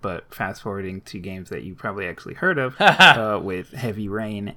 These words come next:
Speaker 1: and,
Speaker 2: Yeah.
Speaker 1: uh, Detroit Become Human, where not only did your decisions actually matter, but it would give you, like, after a little segment of the game, it would give you, like, a really large flowchart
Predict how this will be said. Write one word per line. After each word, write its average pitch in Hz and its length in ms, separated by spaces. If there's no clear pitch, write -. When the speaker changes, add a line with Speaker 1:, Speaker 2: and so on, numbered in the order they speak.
Speaker 1:
and, 90 520
Speaker 2:
Yeah. 101 240
Speaker 1:
uh, - 40
Detroit 101 300
Become - 200
Human, 123 300
where 98 600
not 117 280
only 110 260
did 98 180
your 101 120
decisions 95 640
actually 87 420
matter, 104 400
but 90 420
it - 140
would 101 180
give 175 200
you, 139 120
like, - 260
after 131 360
a 107 40
little 107 420
segment 123 500
of 95 80
the 80 80
game, 95 260
it 95 100
would 92 120
give 117 140
you, 113 100
like, 87 160
a 71 100
really 101 460
large 92 400
flowchart - 760